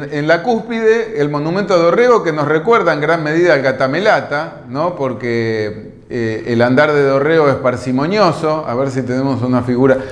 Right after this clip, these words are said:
Es parsimonio-, tiene el rostro descubierto. Dorrego fue, además de un, de un general, eh, fue gobernador de la provincia de Buenos Aires, muerto trágicamente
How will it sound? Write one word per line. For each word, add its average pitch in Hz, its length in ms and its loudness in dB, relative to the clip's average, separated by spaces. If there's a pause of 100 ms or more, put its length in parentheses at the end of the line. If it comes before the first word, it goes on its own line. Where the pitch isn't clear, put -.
(120)
Es 135 120 2
parsimonio-, 139 680 -2
tiene 151 220 0
el 139 100 2
rostro 156 420 0
descubierto. 131 1000 0 (180)
Dorrego 135 760 2
fue, 139 180 2
además 139 360 2
de 127 100 -2
un, 127 160 -6 (280)
de 135 60 -6
un 131 140 0
general, 160 760 0 (480)
eh, 110 680 -4
fue 135 160 0
gobernador 127 680 4
de 135 100 0
la 123 120 -2
provincia 120 500 -4
de 117 220 -4 (100)
Buenos 113 360 -4
Aires, 131 400 0 (200)
muerto 131 420 -2
trágicamente 135 960 -2